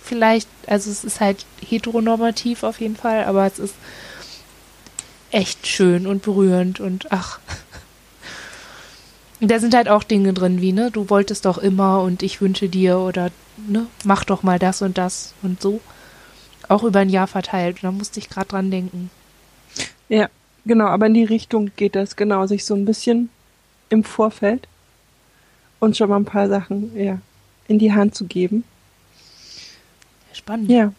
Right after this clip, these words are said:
Speaker 1: Woher nehmt ihr da eure Inspiration? Also geht ihr denn davon aus, wie es euch gehen wird und was euch dann helfen kann? Oder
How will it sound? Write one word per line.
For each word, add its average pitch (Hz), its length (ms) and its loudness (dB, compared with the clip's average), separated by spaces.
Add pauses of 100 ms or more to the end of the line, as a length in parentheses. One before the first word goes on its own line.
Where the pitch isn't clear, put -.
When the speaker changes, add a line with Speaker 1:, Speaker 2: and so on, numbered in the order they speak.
Speaker 1:
Woher 202 300 2
nehmt 190 240 0
ihr 208 60 0
da 190 140 2
eure 190 280 0
Inspiration? 196 840 -2
Also 202 200 0
geht 202 240 0
ihr 202 80 2
denn 190 140 2
davon 185 320 2
aus, 185 280 0
wie 190 80 -2
es - 100 -6
euch 180 220 -4
gehen 208 360 0
wird 247 220 -4
und 196 140 -4
was 190 160 -4
euch 190 140 -4
dann 175 160 -8
helfen 185 400 -4
kann? 277 340 -6
Oder 202 320 -2